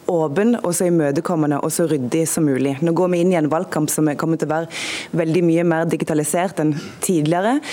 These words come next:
Vi har ytre trusler, vi har åpenbart indre trusler, som ikke bare er, er fysiske trusler, men som også er trusler mot demokratiet, som, eh, panelet tidligere har diskutert.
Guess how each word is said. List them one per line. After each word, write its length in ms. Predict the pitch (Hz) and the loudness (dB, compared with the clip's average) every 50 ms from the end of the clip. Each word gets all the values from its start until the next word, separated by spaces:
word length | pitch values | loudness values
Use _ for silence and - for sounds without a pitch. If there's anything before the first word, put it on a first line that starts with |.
| - - - - - | -8 -8 -10 -6 -4
Vi 180 | - 175 170 175 190 180 | -2 0 0 0 0 0
har 240 | 170 170 165 160 - - - - | 0 0 0 -2 -4 -8 -6 -4
ytre 300 | - 196 - - 208 214 | -4 -4 -2 -2 -4 -2
trusler, 420 | - - 240 233 - 277 269 269 269 | -2 -2 -4 -2 -2 -2 0 0 0
vi 220 | 254 - 165 165 | 0 0 0 0
har 240 | 180 175 170 165 165 - 170 | 0 0 0 -2 -2 -2 -4
åpenbart 480 | 160 - 190 180 160 156 170 - - - - | -4 -2 0 0 0 0 -2 -6 -8 -4 0
indre 260 | 175 165 151 143 175 | 0 0 0 0 -2
trusler, 460 | - - 208 208 - - 254 277 277 - - - - - - | -2 -2 -4 -2 -2 -2 -2 -2 -4 -6 -10 -10 -10 -8 -6
som 180 | - - 220 208 | -2 0 0 0
ikke 240 | - 160 - 247 233 | 0 0 0 0 0
bare 360 | 233 226 180 165 196 202 190 - | 2 0 2 2 0 0 0 0
er, 300 | - 175 175 180 175 160 165 - - - | -2 -2 0 0 -2 -2 -4 -8 -10 -6
er 260 | - 170 175 170 165 156 | -4 -2 -2 -2 -2 -4
fysiske 580 | - - - 220 214 220 - 185 - - 156 | -6 -4 -2 0 0 0 0 -2 -2 -2 -4
trusler, 420 | 156 - - 208 - - - 131 139 | -4 -4 -6 -6 -4 -2 0 0 2
men 80 | 156 165 | 2 0
som 140 | 160 170 175 | 0 0 -2
også 320 | - 160 151 - 214 - - | -2 -2 -2 -2 -2 -2 0
er 120 | 175 180 180 | -2 -4 -4
trusler 400 | - - 202 - - 180 160 160 | -4 -4 -4 -4 -2 0 0 2
mot 260 | 165 175 185 196 190 | 2 2 0 0 -2
demokratiet, 680 | - 170 160 151 143 - 165 - - 202 202 196 151 143 | -2 0 0 0 0 -2 -6 -4 -2 0 0 2 0 0
som, 240 | - 156 147 151 147 - - - - - - | 0 0 -2 -2 -2 -4 -8 -10 -10 -8 -4
eh, 200 | - 170 165 165 | -2 -2 -2 -2
panelet 440 | 160 - 175 170 165 170 175 170 - | -2 -2 -2 0 0 0 0 0 0
tidligere 460 | - 165 143 135 151 170 160 151 143 | 0 0 0 0 0 0 0 0 0
har 240 | 151 151 151 156 156 | 0 0 0 0 0
diskutert. 720 | 151 151 143 - - 139 135 151 147 156 - - - - | -2 -4 -4 -2 -4 -4 -2 -2 -2 -4 -4 -8 -12 -14